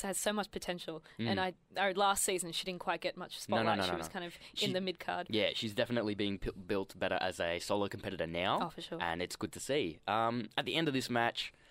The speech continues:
Speaker 2: uh, the Martinezes attacked, uh, Ivelisse before this no-name guy came in to help and save the day. Uh, this guy obviously is, um,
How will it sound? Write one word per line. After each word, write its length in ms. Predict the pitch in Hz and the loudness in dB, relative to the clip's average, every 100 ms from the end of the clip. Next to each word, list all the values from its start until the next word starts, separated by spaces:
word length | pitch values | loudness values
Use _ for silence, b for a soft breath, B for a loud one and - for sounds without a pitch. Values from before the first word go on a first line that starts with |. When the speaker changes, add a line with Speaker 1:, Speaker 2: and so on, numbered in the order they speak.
| b b b - | b b b 0
Speaker 2:
uh, 340 | 101 101 101 | 2 4 4
the 120 | 98 | 2
Martinezes 960 | 104 117 117 131 127 120 113 113 107 - - | 2 2 2 0 2 2 2 0 -4 -8 -6
attacked, 560 | 202 - 117 - - - _ _ - | -4 2 2 2 -14 -18 _ _ -6
uh, 180 | 92 92 | -2 0
Ivelisse 560 | 113 101 107 110 - - b b | 0 0 0 0 -4 -14 b b
before 520 | - - 151 147 143 127 | -10 0 4 6 4 2
this 280 | 139 - | 0 -2
no-name 640 | 139 147 156 165 160 160 156 | -2 0 2 2 2 2 2
guy 340 | 147 202 143 | 2 4 2
came 240 | 117 101 104 | 0 0 0
in 240 | 107 165 | 0 -2
to 100 | - | -4
help 260 | 113 104 - - - | 0 0 -2 -6 -4
and 200 | 110 113 | -2 0
save 240 | 110 113 | 0 0
the 80 | 117 | 0
day. 440 | 127 196 240 90 - _ _ - - | 2 4 2 0 -6 _ _ -14 -2
Uh, 220 | 98 98 | 2 2
this 160 | 120 - | 0 2
guy 280 | 120 110 104 | 4 6 4
obviously 380 | 110 107 107 107 107 | 2 0 0 -2 -2
is, 220 | 104 101 | -4 0
um, 320 | 95 95 92 | 0 0 -4